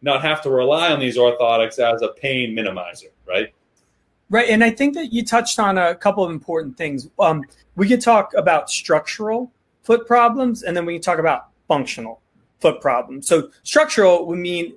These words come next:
Speaker 2: we take an X-ray and we look at it, and it displays as this set of angles in the bones that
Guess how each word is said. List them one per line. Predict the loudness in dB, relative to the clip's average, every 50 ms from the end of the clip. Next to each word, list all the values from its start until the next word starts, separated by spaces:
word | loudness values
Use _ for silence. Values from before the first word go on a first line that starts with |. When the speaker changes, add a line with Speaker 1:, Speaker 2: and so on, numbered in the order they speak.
| _ _
Speaker 2:
we | -10 -10 -8
take | -2 -2 -2 -2 0
an | -2 -2
X-ray | -2 -4 -6 -2 0 2 4 4 4
and | 2 0
we | -4
look | -2 -2 -2 -2 -2 -4
at | -4 -2
it, | -2 -4 -4 -4 -6
and | -6 -4 -4
it | -4 -6 -6 -10 -10
displays | -10 -8 -8 -8 -10 -8 -4 -4 -2 -2 0 -2 -4 -4 -8 -14 _ _ _ _ _ _ 0
as | 2 4 4 4 2 2 0 -4 -10 _ _ _ _ _ _ _ _ _ _ _ _ _ _ _ _
this | -14 -4 2 2 2 4 2 0 -2 -4 -4
set | -4 -4 0 0 2 2 2 2
of | 2 2 2 2 2 0 -4 -12 _ _ _ _ _ _ _
angles | 0 0 0 0 2 2 2 2 0 -2
in | -6 -6 -4 -4
the | -4
bones | 0 2 2 2 2 0 -2 -6 -8 -8 -6
that | -6 -6 -6 -8